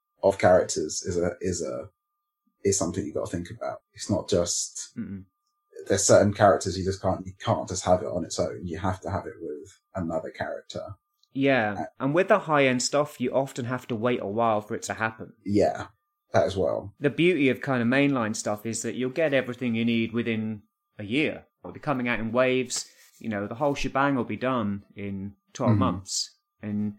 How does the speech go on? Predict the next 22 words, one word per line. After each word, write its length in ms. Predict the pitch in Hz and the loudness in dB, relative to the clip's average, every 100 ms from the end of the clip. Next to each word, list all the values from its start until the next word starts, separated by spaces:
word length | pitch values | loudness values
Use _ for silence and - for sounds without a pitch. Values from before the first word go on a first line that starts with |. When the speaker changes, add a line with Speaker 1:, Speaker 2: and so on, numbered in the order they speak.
| _ _ _ | _ _ _
Speaker 2:
I 80 | 127 | -2
mean, 100 | 131 | 2
I've 100 | 135 | 2
seen 340 | - - 175 135 | 0 0 0 4
you 220 | 135 143 | 4 4
getting 300 | 131 120 123 | 4 2 2
your, 300 | 117 117 113 | 2 4 4
uh, 340 | 117 117 113 113 _ _ - | 4 4 2 -2 _ _ -4
you 80 | |
know, 100 | 117 107 | 0 0
on 100 | 117 | 0
Instagram, 600 | 131 135 135 123 110 104 | -2 -2 0 0 0 0
getting 260 | 123 120 | 0 0
your 160 | 117 117 | 0 0
kind 200 | 117 117 | -2 -4
of 160 | 117 - | -6 -8
shipment 560 | - - - 127 120 120 | -6 -2 -2 -2 -2 -2
of 220 | 113 - | -4 -4
the 80 | 113 | -2
latest 380 | 120 107 120 | 0 0 -2
wave 380 | 120 120 117 101 | 0 0 0 -2
of, 240 | 104 110 | -2 -4